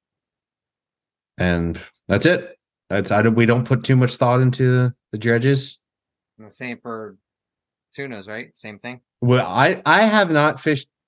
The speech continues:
Speaker 1: I used to fish dredges religiously for tunas, but I found that what happens is they're, they, I think a lot of people understand tunas as, like, this big explosion that comes out of nowhere,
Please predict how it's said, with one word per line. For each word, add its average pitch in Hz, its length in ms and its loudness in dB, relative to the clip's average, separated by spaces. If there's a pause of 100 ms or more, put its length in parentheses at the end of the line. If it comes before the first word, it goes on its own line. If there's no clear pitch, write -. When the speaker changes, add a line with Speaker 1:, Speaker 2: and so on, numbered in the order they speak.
(260)
Speaker 1:
I 135 100 4
used 180 280 -2
to 160 80 -4
fish 135 260 -2
dredges 120 380 0
religiously 110 840 -4 (400)
for 123 160 0
tunas, 131 640 0 (680)
but 113 240 0
I 127 220 4
found 131 520 2
that 98 380 0 (720)
what 123 120 -4
happens 139 540 2
is 104 220 -2
they're, 110 420 0
they, 110 400 -4 (1200)
I 120 60 -6
think 160 180 -2
a 151 40 2
lot 156 180 4
of 151 80 -2
people 147 580 -2 (500)
understand 135 560 0
tunas 131 480 0
as, 110 160 -10
like, 110 200 -4
this - 160 -10
big 123 240 2
explosion 113 560 -2
that 101 100 -8
comes 107 240 -2
out 107 140 2
of 92 100 0
nowhere, 95 580 0